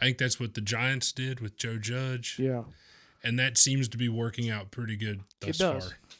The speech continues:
Speaker 2: I would agree that that's a, for a head coach,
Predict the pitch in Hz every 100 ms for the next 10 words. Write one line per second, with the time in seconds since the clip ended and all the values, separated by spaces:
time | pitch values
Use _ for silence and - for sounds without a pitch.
0 | - - 170 196 175 151 156 139 123 131
1 | 127 131 - _ _ 156 143 127 110 170
2 | 170 151 139 123 - -